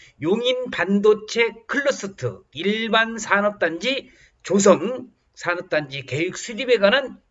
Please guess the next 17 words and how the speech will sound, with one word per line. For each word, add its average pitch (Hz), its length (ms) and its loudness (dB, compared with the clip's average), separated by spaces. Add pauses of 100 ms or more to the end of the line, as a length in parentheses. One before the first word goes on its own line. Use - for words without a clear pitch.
(160)
주민 196 500 -4 (160)
공람을 147 640 -6
시작을 110 480 -8
했습니다. - 600 -14 (300)
그래서 104 220 -12
오늘 127 240 -6
제가 135 240 -2
직접 - 480 2 (360)
원산 127 460 -4
면사무소에 180 840 2
가서 190 640 0 (300)
여러 139 200 4
가지 180 180 6
관련된 196 640 0 (120)
자료를, 156 680 -2 (180)
어, 107 180 -12
여러분들에게, 123 760 2